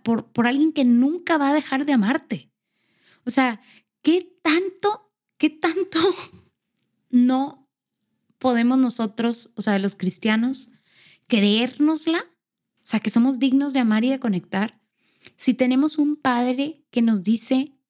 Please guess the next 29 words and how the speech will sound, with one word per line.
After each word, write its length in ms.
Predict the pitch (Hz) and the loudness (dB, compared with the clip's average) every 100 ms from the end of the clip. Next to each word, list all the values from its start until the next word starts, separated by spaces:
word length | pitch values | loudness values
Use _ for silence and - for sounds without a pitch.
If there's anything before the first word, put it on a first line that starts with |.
| _ _ _ | _ _ _
"Te 160 | 220 208 | 0 2
amo 380 | 220 247 302 349 _ _ _ | 2 0 0 -6 _ _ _
y 140 | 247 226 | 2 4
nunca 880 | 226 233 269 311 330 349 339 381 381 _ - | 6 4 4 2 0 -4 -6 -10 -10 _ -4
voy 240 | 226 247 | 0 0
a 80 | 247 | 0
dejar 280 | 240 240 233 | -2 -2 -2
de 80 | |
amarte, 540 | 240 214 240 - 156 - _ - | 0 0 -2 -10 -18 -18 _ 2
nunca". 680 | 214 247 330 320 - 170 _ _ _ - - | 4 4 0 -6 -10 -12 _ _ _ -16 0
No 180 | 220 247 | 2 4
hay 200 | 294 320 | 2 4
nada 760 | 311 294 285 294 330 330 185 - | 4 4 2 0 -2 -2 -4 -2
que 120 | 208 | -4
puedas 420 | - 233 247 262 | 0 0 0 -4
hacer 380 | 240 - 240 247 | -4 0 -2 -2
para 180 | 240 226 | -4 -4
que 160 | - | -2
yo 140 | 175 202 | -2 0
deje 220 | 226 262 | 0 0
de 100 | 226 | 0
amarte. 640 | 160 165 226 - 160 - _ _ _ _ _ _ _ _ _ _ _ _ _ _ _ _ | 0 0 -2 -6 -14 -14 _ _ _ _ _ _ _ _ _ _ _ _ _ _ _ _
No 120 | - 277 | 0 2
hay 100 | 311 | 4
nada, 720 | 294 269 285 247 190 165 - | 2 2 -2 -2 -4 -4 -8
nada 540 | - 226 254 262 285 320 | 0 4 4 2 -2 -4
que 140 | 285 | -4
puedas 420 | 226 226 240 254 | -2 0 0 0
hacer. 560 | 220 - 220 226 185 - | -6 -4 -2 0 -2 -8